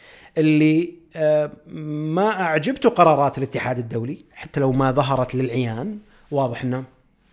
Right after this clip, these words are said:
ضد كأس العالم كل سنتين، واضح إنهم ضد كأس العالم للأندية. يجي بعدها بأسبوع وفي الكونغرس ويتكلمون عن مجلس استشاري يتضمن لاعبين ومدربين، كأنه الاتحاد الأوروبي يقول:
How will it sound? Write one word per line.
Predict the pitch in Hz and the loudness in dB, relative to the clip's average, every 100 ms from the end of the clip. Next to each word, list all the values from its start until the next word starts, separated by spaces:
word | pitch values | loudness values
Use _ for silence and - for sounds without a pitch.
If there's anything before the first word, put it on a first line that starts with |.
| _ 147 | _ 0
ضد | 175 147 - - - _ _ _ _ _ _ _ _ - | 2 2 -2 -18 -20 _ _ _ _ _ _ _ _ -12
كأس | 135 - | -8 -6
العالم | 123 123 113 | -4 -4 -6
كل | 117 | -10
سنتين، | 113 107 - 139 202 | -12 -12 -8 -4 2
واضح | 165 135 127 | 4 4 -2
إنهم | 123 120 | -6 -4
ضد | 123 113 | -6 -8
كأس | - 117 - | -12 -14 -14
العالم | 123 113 110 | -14 -14 -14
للأندية. | 110 117 123 175 220 _ _ - - - | -14 -10 -6 -6 -8 _ _ -20 -14 -6
يجي | 214 196 | -4 -2
بعدها | 190 175 170 | -2 -2 -2
بأسبوع | 165 165 165 196 175 143 | -2 -6 -2 0 0 0
وفي | 131 156 | -6 -6
الكونغرس | 139 180 160 165 160 - - _ _ _ _ _ _ _ 151 | -4 -2 -2 -2 -6 -10 -16 _ _ _ _ _ _ _ -10
ويتكلمون | 160 175 185 196 175 | -6 -4 -2 -2 -2
عن | 151 | -2
مجلس | 180 226 233 226 - - _ - | -2 -2 -4 -6 -6 -12 _ -8
استشاري | 175 - 185 226 190 143 165 | -8 -4 -2 2 2 2 2
يتضمن | 202 165 139 175 175 | 0 0 -4 -4 -4
لاعبين | 131 117 131 151 165 | -4 -6 -6 -6 -6
ومدربين، | 131 120 110 107 113 123 151 175 _ _ - - - | -6 -8 -10 -12 -10 -8 -8 -10 _ _ -20 -20 -4
كأنه | 220 240 240 | 2 6 6
الاتحاد | 185 175 165 185 | 6 2 2 2
الأوروبي | 160 165 175 156 156 | 4 2 2 0 0
يقول: | 147 160 202 | 2 2 0